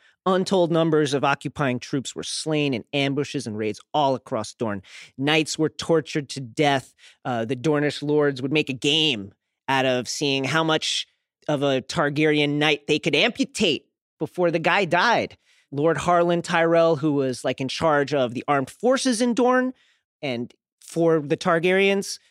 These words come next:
just disappeared with his entire army in the deserts. And even now, as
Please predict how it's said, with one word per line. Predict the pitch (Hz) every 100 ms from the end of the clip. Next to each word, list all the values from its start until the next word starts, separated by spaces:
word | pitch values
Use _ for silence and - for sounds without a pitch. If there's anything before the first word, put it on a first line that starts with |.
| _ _ _ _
just | - 170
disappeared | - 165 156 - 151 113
with | 120
his | 117
entire | 123 113 139 127 -
army | 117 113 107
in | 104
the | 98
deserts. | 104 90 - - - - - -
And | 78 - - - _ _ _ -
even | 147 143 143
now, | 147 135 113
as | 104 101